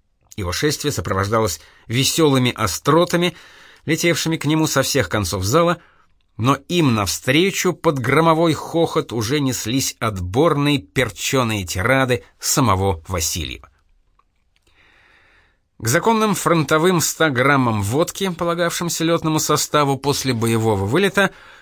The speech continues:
кухонные поклонницы веселого нрава мастера кулинарного искусства умудрялись от себя лично добавлять ему еще граммов сто. В эти минуты мастер пребывал в состоянии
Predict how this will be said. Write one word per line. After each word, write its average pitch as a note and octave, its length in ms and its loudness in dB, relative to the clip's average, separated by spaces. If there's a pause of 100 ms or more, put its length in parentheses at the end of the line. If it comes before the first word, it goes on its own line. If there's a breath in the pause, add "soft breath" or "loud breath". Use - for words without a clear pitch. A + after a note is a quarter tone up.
(180 loud breath)
кухонные F#3 460 2
поклонницы D3+ 760 2
веселого C3+ 540 4
нрава A2+ 440 2 (160 loud breath)
мастера G#2+ 480 0
кулинарного G2 540 -4
искусства F#3+ 440 -4 (720 loud breath)
умудрялись E3+ 500 -2
от C3+ 120 -2
себя A#2 360 0
лично F#3 540 -2
добавлять C3+ 560 0
ему D3 180 -2
еще G#2+ 600 -4
граммов G#2+ 480 -2
сто. - 400 -10 (1400)
В G#2+ 80 -4
эти G2 200 -4
минуты E3 500 -2
мастер D#3 640 -2
пребывал C#3+ 500 0
в C3+ 80 -6
состоянии G#2+ 720 -2